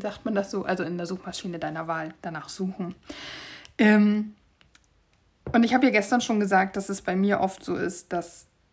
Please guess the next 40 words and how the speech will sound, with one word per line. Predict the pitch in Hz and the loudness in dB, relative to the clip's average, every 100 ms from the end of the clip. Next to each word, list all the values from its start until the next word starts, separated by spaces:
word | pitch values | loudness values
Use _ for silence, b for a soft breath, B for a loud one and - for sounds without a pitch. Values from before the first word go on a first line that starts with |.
| _ _ _ _ _ - - | _ _ _ _ _ -14 -6
oder | 233 220 | -4 -2
eigentlich | 214 233 214 - - | -2 -4 -4 -6 4
immer, | 269 226 190 208 | 6 8 6 2
ich, | 202 - | -4 -6
ich | 190 202 | -8 -2
muss | 226 247 | 0 0
vielleicht | - 208 208 | 0 -2 -2
nochmal | 208 208 202 | -6 -4 -6
verstärkt | 214 208 196 196 | -6 -4 -2 -2
drauf | 196 185 | -2 0
achten, | - - 196 | -2 -2 -2
aber | 190 | -2
gerade | 196 214 214 | 0 2 2
negative | 202 208 202 202 190 | 2 0 -2 -2 0
Emotionen, | 175 180 185 - 180 185 180 | 0 -2 -4 -2 -2 -2 -4
die | |
bleiben | - 185 185 196 190 175 | -4 0 0 0 -2 -4
länger. | 180 175 165 - | -6 -6 -6 -8
Die | - 185 | -8 0
bleiben | 190 185 185 | 2 4 4
länger | 233 254 | 6 6
und | 208 190 | 6 2
ich | - | 2
habe | 196 196 | 0 0
schon | - 180 | -6 -4
gestern | 180 185 180 | -4 -4 -6
die | |
Vermutung | 180 208 240 240 208 | -2 2 2 2 0
aufgestellt, | 196 196 196 - 175 170 | -2 -2 -8 -4 -4 -4
dass | 170 | -8
ich | - | -8
an | 175 | -6
diesen | 180 180 165 175 - | -6 -6 -10 -10 -6
Emotionen | 185 170 214 190 | -6 -2 -2 -2
halt | 175 - | -4 -4
festhalte, | 202 196 - - - - | -4 -4 -6 -6 -6 -10
dass | - - | -12 -10
ich | 185 | -10
sie | - 190 | -8 -4
irgendwie | 240 247 220 196 185 190 | 2 2 2 -2 -4 -4